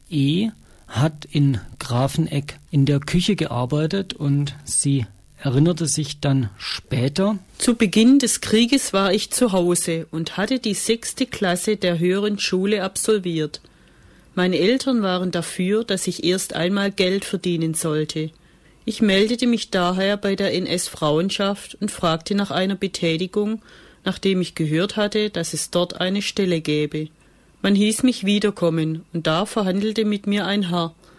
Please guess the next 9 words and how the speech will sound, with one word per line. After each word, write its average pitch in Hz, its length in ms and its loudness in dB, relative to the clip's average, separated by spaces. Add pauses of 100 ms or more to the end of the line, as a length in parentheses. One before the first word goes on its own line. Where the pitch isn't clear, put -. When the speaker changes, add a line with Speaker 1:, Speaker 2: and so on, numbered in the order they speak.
(280)
Speaker 2:
den 170 120 0
ich 160 100 0
später 180 500 0
in 170 200 -4
Grafenegg 175 680 -2
als 160 300 -2
Herrn 196 160 0
Schütt - 380 -4
kennenlernte. 160 840 -2